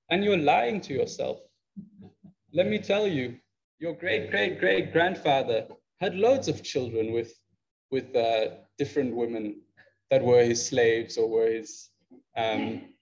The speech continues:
worked on, on his farm. And, and some of the kids he liked. And so they could be his legitimate children, and they inherited and they carried on the surnames. And, and why do you think there's colored Van Wyks and white Van Wyks and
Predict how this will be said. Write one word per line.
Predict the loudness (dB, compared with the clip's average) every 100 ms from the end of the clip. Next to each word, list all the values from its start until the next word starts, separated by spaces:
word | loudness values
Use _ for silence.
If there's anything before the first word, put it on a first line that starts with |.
| _ -20 _
worked | 0 2 2
on, | -4 -4 -6
on | -6
his | -4 -4
farm. | 2 2 4
And, | 0 2
and | 0 -2 _ _ _ _ _ _ _ _ _
some | 0 0
of | 2
the | 0
kids | 0 -2
he | 0
liked. | 2 2 -2 -8 -16 -8 -8
And | -8
so | -10 -10 -10 _ _ -14
they |
could | -14 -16
be | -14
his | -14 -12
legitimate | -12 -12 -10 -12 -10
children, | -8 -8 -8 -4
and | 2
they | 4 4
inherited | 2 2 2 2 -2 -8 -6
and | -2
they | -2
carried | 0 0 0
on | 0 -4
the | -6
surnames. | -4 -4 -4 -8 -8
And, | -8 -10 _ -8
and | 2
why | 4 4
do | 0
you |
think | -2 -2 -2
there's | 0 0 -4 -16 _ _ _ _
colored | -4 0 0 0
Van | 0 2
Wyks | 4 4 2 0
and | 4 4 4
white | 2 2 2
Van | 0 0
Wyks | 0 -2 -2 -6 -6
and | -4 -6